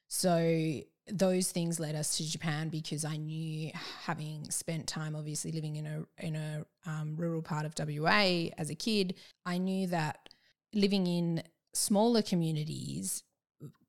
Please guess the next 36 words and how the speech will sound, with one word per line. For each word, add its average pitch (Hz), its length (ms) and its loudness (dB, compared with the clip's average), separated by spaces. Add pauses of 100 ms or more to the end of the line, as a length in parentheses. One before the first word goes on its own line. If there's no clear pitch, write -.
created 175 560 4
and 165 140 -2
fostered 160 400 0
an 147 120 -4
environment 151 680 -4
more 160 680 -4
for, 147 800 -4 (540)
uh, 156 280 -6 (100)
a 175 80 -6
community-based 160 800 -4
approach. - 480 -8
You 151 100 -8
weren't 151 260 -10
so 156 200 -2
much, - 480 -2
you 160 160 -4
know, 151 160 -8
living 151 240 -8
in 151 100 -10
silos 147 640 -4
and 147 140 -6
maybe 147 240 -8
not 147 160 -6
knowing 147 240 -8
the 151 80 -8
name 147 200 -8
of 143 60 -10
your 147 100 -8
neighbours. 196 440 2
Everybody 170 500 0
knew 143 160 -10
one 135 180 -10
another. - 300 -14
You 160 140 -6
went 170 260 -6
to 151 300 -2